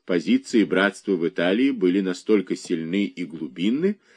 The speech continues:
что ему не удалось до конца разрушить их структуру.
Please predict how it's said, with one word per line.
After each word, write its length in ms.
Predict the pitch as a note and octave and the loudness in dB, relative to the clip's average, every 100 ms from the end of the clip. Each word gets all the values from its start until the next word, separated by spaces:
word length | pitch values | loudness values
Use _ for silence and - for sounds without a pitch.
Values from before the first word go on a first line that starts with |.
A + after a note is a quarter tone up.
| _ - | _ -20
что 240 | - - | -8 0
ему 260 | E2+ E2+ A2+ | 0 2 0
не 120 | C3+ | 2
удалось 400 | C3 C#3+ F#3+ D#3+ | 2 4 6 6
до 120 | G#2 | 2
конца 400 | - F#2+ E2 F#2+ | 0 -2 0 0
разрушить 580 | F2+ D#2+ F#2 F2+ D#2 - | 2 0 -2 -2 -4 -8
их 120 | F2 | -8
структуру. 600 | - F2+ - D#2+ C#2 - | -6 -8 -8 -8 -8 -10